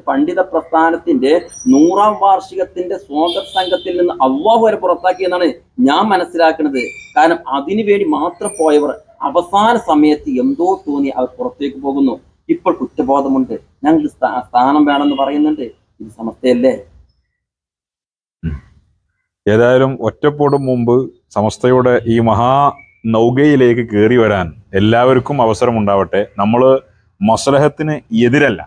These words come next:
Speaker 2: മസ്ലഹത്താവണം എന്നുള്ള നിലക്കാണ് നമ്മളൊക്കെ. എന്തൊരു, എന്ത്, എന്തൊരു രസകരമായ കാലഘട്ടമായിരുന്നു അതൊക്കെ.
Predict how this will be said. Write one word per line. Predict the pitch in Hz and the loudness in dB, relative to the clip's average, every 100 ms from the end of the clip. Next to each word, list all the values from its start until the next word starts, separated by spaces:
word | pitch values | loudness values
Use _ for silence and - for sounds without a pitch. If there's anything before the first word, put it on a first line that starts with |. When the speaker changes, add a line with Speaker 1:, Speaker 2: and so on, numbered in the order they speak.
| _ 98 | _ -6
Speaker 2:
മസ്ലഹത്താവണം | 101 123 135 127 127 135 156 165 180 185 156 | -2 0 0 2 2 2 4 4 2 0 -4
എന്നുള്ള | 151 151 147 | -2 0 0
നിലക്കാണ് | 127 117 135 120 127 - _ _ _ _ - | -2 -2 -2 -2 -4 -8 _ _ _ _ -4
നമ്മളൊക്കെ. | 104 120 127 127 | 0 2 0 0
എന്തൊരു, | 113 107 117 151 | 0 0 2 2
എന്ത്, | 147 123 127 123 | 4 2 0 -2
എന്തൊരു | 135 156 | -2 2
രസകരമായ | 127 120 135 147 147 143 139 123 | 2 0 0 2 2 2 2 0
കാലഘട്ടമായിരുന്നു | 120 123 123 127 127 120 120 | 2 2 0 0 2 2 2
അതൊക്കെ. | 117 113 110 | 0 0 -4